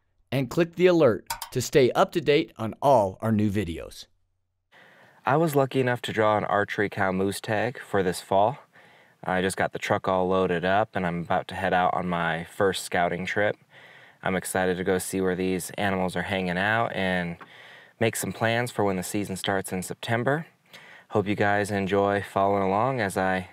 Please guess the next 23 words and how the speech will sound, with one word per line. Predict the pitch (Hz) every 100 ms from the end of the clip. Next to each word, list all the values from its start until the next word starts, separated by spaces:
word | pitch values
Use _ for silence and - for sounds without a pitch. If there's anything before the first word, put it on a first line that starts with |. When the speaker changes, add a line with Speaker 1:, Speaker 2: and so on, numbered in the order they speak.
| -
Speaker 2:
go | 98 98
look | 98
for | 101
some | 95 104
moose. | 131 131 - _ _ _ _ _ _ - - - - - -
All | 104
right, | -
so | -
this | 98 95 -
morning | 107 107 110 107
we | 98
drove | - 104 101 92
up | 92 98 - - - - - - - - -
to | -
the | 90
top | - - 104 107 - - - - - - - -
to | - 104
glass | 95 95 -
back | 98 87 -
down | 92 87 92
into | 92 -
this | 98 92
drainage | - 95 98 107 110 -